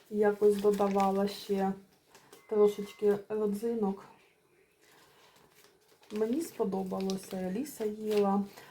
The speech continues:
а Женя каже, що йому не дуже, каже, кутю нагадує. Каже, на що вони там потрібні, ці родзинки. Ну, в кожного свій смак, будемо,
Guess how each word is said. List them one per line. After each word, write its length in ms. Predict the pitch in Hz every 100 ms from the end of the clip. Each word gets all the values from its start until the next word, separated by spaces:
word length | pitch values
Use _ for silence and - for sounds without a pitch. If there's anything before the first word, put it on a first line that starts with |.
| - 202
а 500 | 196 190 190 190 190 196
Женя 460 | 214 208 208 202 196 196
каже, 420 | 196 196 202 196 - - - - - - - _ _
що 280 | - - 208
йому 600 | 202 208 202 208 208 202
не 200 | 220 220
дуже, 480 | 190 190 190 190 208 202
каже, 400 | 202 202 202 196 -
кутю 340 | - 226 - 208
нагадує. 640 | 208 208 240 190 208 220 - - _ _ - - _ -
Каже, 240 | 214 208 214
на 180 | 208
що 160 | 202 214
вони 280 | 208 202 202
там 200 | 208 202
потрібні, 540 | 214 208 208 208 208
ці 180 | 202 220 220
родзинки. 580 | 208 - 214 214 214 202 - _ _ _ _ _ - - - - - - _ _ _ _
Ну, 300 | 262 302 285 -
в 40 |
кожного 560 | _ 226 220 220 208 214
свій 300 | 208 226 214
смак, 340 | - 240 330 320 -
будемо, 460 | 226 220 226 220